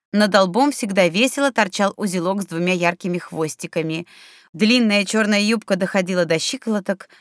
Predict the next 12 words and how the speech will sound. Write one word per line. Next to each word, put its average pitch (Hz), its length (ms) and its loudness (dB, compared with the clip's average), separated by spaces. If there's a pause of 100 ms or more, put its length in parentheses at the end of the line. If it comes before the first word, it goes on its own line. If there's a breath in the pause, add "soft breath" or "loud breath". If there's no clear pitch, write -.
а 202 120 2
сверху 262 520 0
обязательно 226 760 2
вышитый 185 400 -8
фартук. 220 580 -2 (360 soft breath)
Говорила 208 480 2
и 269 60 2
двигалась 196 520 -2
быстро, 262 540 0
напоминая 202 640 0
ртутный 185 460 -6
шарик. - 520 -12